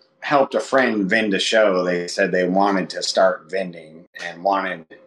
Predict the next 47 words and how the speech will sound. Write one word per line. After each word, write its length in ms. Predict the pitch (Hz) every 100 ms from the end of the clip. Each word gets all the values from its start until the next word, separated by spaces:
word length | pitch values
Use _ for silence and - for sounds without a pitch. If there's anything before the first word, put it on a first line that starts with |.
| _ _ _ _ _
to 440 | - 95 90 85 -
increase 640 | 98 98 117 104 98 - 92
leopard 480 | 98 98 92 80 95
gecko 420 | 90 - 90 85
production. 720 | - 90 80 80 - 76 76
So 160 | - 82
then 200 | 85 85
that's 280 | 87 90 -
when 100 | 87
I 120 | 82
was 140 | 82 85
like, 220 | 80 -
"All 60 |
right, 220 | 139 165 - -
let's 200 | 98 -
go." 260 | 139 127 101
And 100 | 104
I 140 | 113
already 200 | 117 113
had 180 | 123 120
in 80 | 110
my 140 | 101
head 440 | 123 135 110 101 - _ _ _ _ _ _ _ _ _ _ -
everything 560 | 113 107 101 110 104 98 104
that 160 | 104
I'd 240 | 101 98 107
already 340 | 101 104 98
been 260 | 92 98 98
listening 420 | 113 - 107 104
to 240 | 110 107
and 100 | 104
the 80 | 90
projects 640 | - 117 110 101 104 98 -
that 200 | 98 92
had 80 | -
caught 280 | 110 107
my 160 | 98 92
eye. 360 | 107 120 92 92
So 180 | 90 87
I 60 | 87
was 120 | 87
like, 200 | 85 80
"Boys, 360 | 104 117 117 113
these 240 | 117 110
are 80 | 95
the 100 | 92
projects 720 | - 147 139 135 - -